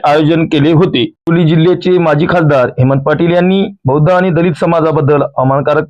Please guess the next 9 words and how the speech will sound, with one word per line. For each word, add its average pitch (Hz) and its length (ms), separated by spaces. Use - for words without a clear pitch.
शब्दप्रयोग 165 540
केला, 127 440
केल्यामुळे 139 600
हेमंत 196 200
पाटील 190 320
हिंगोली 175 520
जिल्ह्यात 160 300
आल्या 170 260
आल्या 135 320